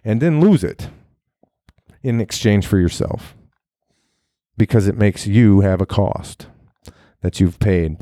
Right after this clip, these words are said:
And the greatest gift I have ever given my children is a complete and whole human being, because I'll tell you what, this divine motherfucker has just fixed the planet, and just y'all gonna be reading about it real shortly in this book. And so, knowing what I know now, there's not a single part of me that I would wish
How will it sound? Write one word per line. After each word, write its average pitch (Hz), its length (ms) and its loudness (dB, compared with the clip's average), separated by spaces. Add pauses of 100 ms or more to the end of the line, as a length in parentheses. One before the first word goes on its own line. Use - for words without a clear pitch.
(340)
And 95 100 0
the 90 80 4
greatest 117 480 2
gift 113 280 2
I 117 140 4
have 101 100 4
ever 120 220 4
given 101 260 0
my 101 160 2
children 87 500 0
is 87 140 2
a 82 60 0
complete 95 500 -6
and 98 80 -2
whole 104 260 2
human 98 300 -2
being, 90 320 -2
because 92 200 -4
I'll 107 140 -2
tell 123 220 0
you 113 120 4
what, 113 280 2
this 120 160 -4
divine 107 400 0
motherfucker 98 560 0
has 92 120 -2
just 107 220 -2
fixed - 240 -6
the 98 60 -10
planet, 113 400 -4
and 82 100 -8
just 98 160 -2
y'all 117 140 2
gonna 110 160 -2
be 101 80 -4
reading 110 320 0
about 90 240 2
it - 40 -4
real 104 260 2
shortly 107 440 -2
in 85 80 -2
this - 160 -2
book. 131 320 0 (500)
And 107 160 0
so, 98 300 0 (840)
knowing 165 340 4
what 139 140 6
I 151 160 4
know 131 200 4
now, 127 400 4
there's 139 200 0
not 127 160 0
a 101 80 0
single 147 340 0
part 170 280 2
of 135 40 2
me 113 140 2
that 101 480 -2
I 202 140 0
would 117 220 2
wish 139 280 2